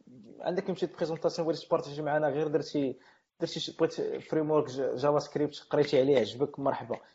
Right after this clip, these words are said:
دونك سا كومونس با، با ايسي. كنتي مح-، محتاج مونتور شيب في السبيكين ولا في البابليك سبيكين ولا بريز دو بارول اون بوبليك، افيك غون س-، افيك غون بليزير. اون بو زعما نقدروا ن-، ن-، نعاونوك فاش م-، ما كان زعما، اي دونك الا بغيتي تس-، زعما تاخذ الانيسياتيف وت-، وتدوي في شي سوجي افيك غون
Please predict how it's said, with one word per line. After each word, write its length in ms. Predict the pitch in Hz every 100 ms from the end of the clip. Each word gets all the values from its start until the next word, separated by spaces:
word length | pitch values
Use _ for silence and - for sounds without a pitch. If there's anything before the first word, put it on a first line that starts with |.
| _
دونك 160 | 165 -
سا 220 | - 180
كومونس 460 | 170 170 160 151 -
با، 240 | 156 127 -
با 80 | 143
ايسي. 220 | - -
كنتي 240 | - -
مح-، 200 | 156 143
محتاج 340 | 147 - 147 143
مونتور 280 | 156 156 147
شيب 180 | 156
في 60 | 139
السبيكين 540 | - - 160 143 151
ولا 120 | 135 131
في 80 |
البابليك 320 | - 156 147 147
سبيكين 380 | - 147 143
ولا 200 | 127 123 - _ -
بريز 140 | 147
دو 80 | 143
بارول 260 | 147 135 135
اون 80 |
بوبليك، 320 | 131 143 147 147
افيك 180 | 131
غون 140 | 120 135
س-، 260 | - - -
افيك 240 | 135 117
غون 100 | 135
بليزير. 360 | 135 135 120 131 - - -
اون 100 | 143 -
بو 180 | 151 143 - - - - _
زعما 380 | - 135 156 110
نقدروا 400 | 131 - - 151
ن-، 300 | 143 131 120 117 -
ن-، 180 | 135 127 -
نعاونوك 400 | 131 131 143 135
فاش 260 | - 135 135
م-، 180 | 123 -
ما 220 | 127 143
كان 240 | 135 135 113
زعما، 240 | 113 131
اي 80 | 123
دونك 260 | 120 -
الا 100 | 120
بغيتي 240 | 123 131 135
تس-، 180 | - - _ -
زعما 420 | 113 107 123 127
تاخذ 360 | - 139 -
الانيسياتيف 560 | 127 135 123 139 - 123
وت-، 260 | 120 120 -
وتدوي 400 | 123 107 127 127
في 80 |
شي 120 | - 120
سوجي 340 | 123 113 127
افيك 220 | 117 117
غون 120 | 127